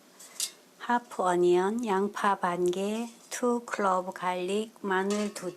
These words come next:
쪽. 오늘은 오렌지 치킨이니까 오렌지 주스 한 컵 필요하고요. 그리고 이건 포테이토 스타치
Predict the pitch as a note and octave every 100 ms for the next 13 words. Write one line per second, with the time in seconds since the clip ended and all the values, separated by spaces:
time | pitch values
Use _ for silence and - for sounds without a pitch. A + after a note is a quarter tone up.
0 | - - G3+ A#3+ - - - - - -
1 | - G3 G#3 G3+ G3 F#3 F#3 G3 A3 A3+
2 | G#3+ - - - G3+ F#3 F3+ - G3 A3+
3 | F3+ G3 G#3 A3+ A3 G#3+ G3+ G#3 G3 G#3
4 | F#3 E3+ - F#3 - - F#3 F3+ E3+ E3+
5 | E3+ E3+ F#3+ A#3 - - - - - -
6 | - - - - _ _ - - - _
7 | _ _ _ _ _ _ - - - F#3+
8 | F#3 F#3+ G#3+ A#3+ B3+ - - - G3 F#3+
9 | F#3+ F#3+ - B3 B3 - B3+ A#3 A#3 G#3+
10 | - - F#3+ - - - -